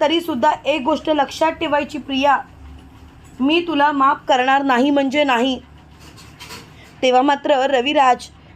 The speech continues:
इकडे घरी आलेले असतात आणि रविराज घरी आल्यानंतर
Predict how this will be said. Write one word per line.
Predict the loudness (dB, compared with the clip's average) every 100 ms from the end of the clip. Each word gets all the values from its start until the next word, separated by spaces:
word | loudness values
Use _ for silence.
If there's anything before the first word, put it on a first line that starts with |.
| -2
इकडे | 0 2 0
घरी | 2 2 4
आलेले | 4 4 2
असतात | 0 0 2 2 2
आणि | -4 -2
रविराज | -2 -2 0 0 0
घरी | -4 -2 0
आल्यानंतर | 0 -2 -2 -4 -2 -2